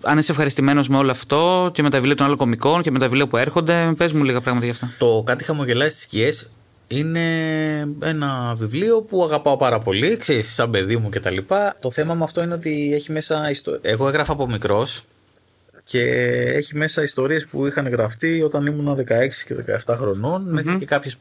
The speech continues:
Speaker 2: πολύ πρόσφατες. Οπότε για μένα ήταν ένα πολύ ολοκληρωμένο έργο, με την έννοια ότι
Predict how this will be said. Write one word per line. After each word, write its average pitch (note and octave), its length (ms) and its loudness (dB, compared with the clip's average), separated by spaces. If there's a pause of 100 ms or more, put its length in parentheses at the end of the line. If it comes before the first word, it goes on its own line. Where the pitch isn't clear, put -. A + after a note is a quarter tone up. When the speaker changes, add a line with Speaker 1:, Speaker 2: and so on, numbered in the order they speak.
Speaker 2:
πολύ B2+ 200 -2
πρόσφατες. A2+ 720 -4 (1120)
Οπότε D#3+ 340 0
για F3+ 120 4
μένα F#3 220 0
ήταν F#3+ 200 0
ένα G3 160 0
πολύ D#3 680 2 (160)
ολοκληρωμένο A2+ 840 2
έργο, G2 320 0
με C#3+ 100 -2
την C3+ 160 -4
έννοια D#3 200 0
ότι D3 400 -2